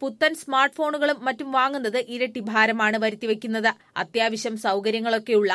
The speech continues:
ഒരു സ്മാർട്ട് ഫോൺ വാങ്ങണമെങ്കിൽ ചുരുങ്ങിയത് ആറായിരം രൂപ മുടക്കണം. നിലവിലെ പ്രതികൂല സാഹചര്യത്തിൽ ഇവ വാങ്ങാൻ സാധിക്കുന്നില്ലെന്ന് പല രക്ഷിതാക്കളും പറയുന്നു. സാമ്പത്തിക ശേഷിയില്ലാത്ത വീടുകളിലെ കുട്ടികൾക്ക് വിദ്യാഭ്യാസ വകുപ്പും വിവിധ സംഘടനകളും ഫോൺ അടക്കമുള്ള സൗകര്യങ്ങൾ എത്തിക്കാൻ സഹായിക്കുന്നുണ്ട്.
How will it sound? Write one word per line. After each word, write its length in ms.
ഒരു 180
സ്മാർട്ട് 420
ഫോൺ 200
വാങ്ങണമെങ്കിൽ 380
ചുരുങ്ങിയത് 500
ആറായിരം 560
രൂപ 220
മുടക്കണം. 480
നിലവിലെ 380
പ്രതികൂല 500
സാഹചര്യത്തിൽ 280
ഇവ 180
വാങ്ങാൻ 360
സാധിക്കുന്നില്ലെന്ന് 840
പല 200
രക്ഷിതാക്കളും 640
പറയുന്നു. 420
സാമ്പത്തിക 560
ശേഷിയില്ലാത്ത 600
വീടുകളിലെ 560
കുട്ടികൾക്ക് 560
വിദ്യാഭ്യാസ 560
വകുപ്പും 500
വിവിധ 340
സംഘടനകളും 640
ഫോൺ 300
അടക്കമുള്ള 420
സൗകര്യങ്ങൾ 560
എത്തിക്കാൻ 460
സഹായിക്കുന്നുണ്ട്. 840